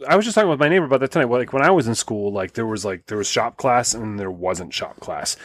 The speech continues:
And they, like, decided at some day, like, which kids went to shop class and which kids didn't, you know? And I think that's just wrong. I think education should be, like, everything. We should expose our kids to everything, whether they like it or not. Uh,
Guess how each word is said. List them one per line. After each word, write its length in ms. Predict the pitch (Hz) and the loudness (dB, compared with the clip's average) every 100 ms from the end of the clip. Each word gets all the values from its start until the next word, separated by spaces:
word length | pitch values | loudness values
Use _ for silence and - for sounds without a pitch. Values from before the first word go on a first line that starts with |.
| - - | -10 4
And 80 | 131 | 8
they, 60 | |
like, 140 | 143 131 | 8 6
decided 540 | 120 127 110 113 95 | 2 6 6 6 2
at 80 | 92 | 2
some 260 | 117 98 92 | 2 0 -2
day, 280 | 104 92 90 | 0 2 0
like, 220 | 85 - | -2 -2
which 200 | 95 - | -4 -2
kids 460 | 104 82 - - - 110 | -4 -2 -2 -4 -8 _
went 200 | 101 90 | -8 -6
to 100 | - | -6
shop 340 | - 101 90 - | -2 0 0 -2
class 280 | 87 82 87 | -6 -6 -6
and 80 | |
which 160 | 87 - | -8 -8
kids 220 | - 78 | -10 -12
didn't, 400 | 87 95 73 - - | -4 -4 -4 -12 -14
you 120 | 90 | -8
know? 240 | 82 78 - - - - | -6 -8 -10 -20 -20 -6
And 100 | 127 120 | 4 4
I 100 | 120 | 6
think 240 | 135 123 | 4 4
that's 200 | 113 - | 4 2
just 200 | 98 - | -2 -2
wrong. 280 | 98 87 82 | 0 0 0
I 60 | |
think 160 | 82 101 | -4 -4
education 460 | 95 95 101 95 92 | -4 -4 -4 -4 -6
should 160 | 85 | -8
be, 100 | 87 | -10
like, 240 | 85 82 - | -10 -12 0
everything. 600 | 139 139 110 - 87 82 | 2 4 0 -6 -14 -14
We 80 | 90 | -12
should 240 | 120 101 _ - - | -12 -12 _ -10 -6
expose 320 | - 151 127 | 0 2 4
our 80 | 120 | 2
kids 280 | - 127 | 2 0
to 140 | - 120 - | -2 -6 0
everything, 420 | 147 123 107 95 | 2 2 0 -2
whether 220 | 95 101 | -2 -2
they 120 | 98 92 | -2 0
like 280 | 101 110 | 2 2
it 80 | 113 | 0
or 80 | 101 | -2
not. 260 | 82 76 - _ - _ - | -6 -10 -12 _ -20 _ -2
Uh, 200 | 104 | 0